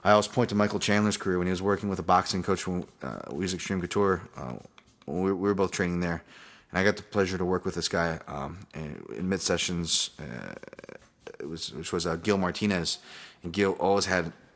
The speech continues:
uh, Chandler rolling under the two, and you saw that with the Patricky fight. He was getting under Patricki's counters,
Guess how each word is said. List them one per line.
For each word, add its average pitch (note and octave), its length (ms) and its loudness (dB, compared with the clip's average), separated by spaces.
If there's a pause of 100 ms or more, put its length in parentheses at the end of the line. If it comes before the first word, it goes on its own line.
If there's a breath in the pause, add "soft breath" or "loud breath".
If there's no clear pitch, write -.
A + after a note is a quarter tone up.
(120)
uh, A1+ 220 -4
Chandler F2 380 0
rolling F2 280 -2
under E2+ 120 -2
the D#2 100 -6
two, F#2 340 2
and D2+ 120 -6
you D#2 80 -4
saw F#2 300 2
that E2+ 240 2
with D2 140 -6
the E2 60 -6
Patricky F2+ 420 -6
fight. E2 320 -2 (300 loud breath)
He - 140 -4
was F2 200 0
getting F2 240 2
under E2+ 220 0
Patricki's - 440 -8
counters, E2+ 520 -2